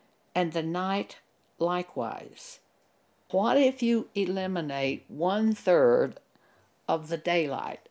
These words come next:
that we are accustomed to? I don't know how many hours a normal day is now,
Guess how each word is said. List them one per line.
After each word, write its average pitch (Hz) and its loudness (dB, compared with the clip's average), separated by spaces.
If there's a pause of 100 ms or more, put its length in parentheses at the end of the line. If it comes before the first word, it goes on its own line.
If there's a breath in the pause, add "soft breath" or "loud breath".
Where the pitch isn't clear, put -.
that - -2
we 170 2
are 151 -4
accustomed 131 -6
to? 113 -8 (1300 soft breath)
I 202 2
don't 170 0
know 139 -8
how 151 -8
many 143 -6
hours 147 -4
a 151 -6
normal 143 -6
day 139 -2
is 139 -4
now, 147 -8